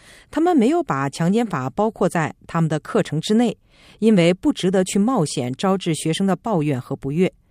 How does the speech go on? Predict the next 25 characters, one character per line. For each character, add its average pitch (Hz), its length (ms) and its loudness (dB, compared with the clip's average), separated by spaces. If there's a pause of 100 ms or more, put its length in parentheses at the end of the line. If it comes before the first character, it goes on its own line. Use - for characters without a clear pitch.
(440)
就 220 140 4
连 180 200 4
全 180 160 0
美 196 120 2
一 147 100 -2
些 175 220 0
资 277 220 -2
深 294 160 0
的 240 120 2
刑 175 180 -4
法 151 160 -6
学 156 160 -6
教 180 240 -2
授 160 240 0
也 147 160 -2
向 151 180 -4
他 156 140 -4
透 165 240 -2
露， 151 260 -2 (300)
他 - 100 -4
们 233 140 4
很 156 240 -2
认 214 260 4
真 247 240 2
地 208 160 0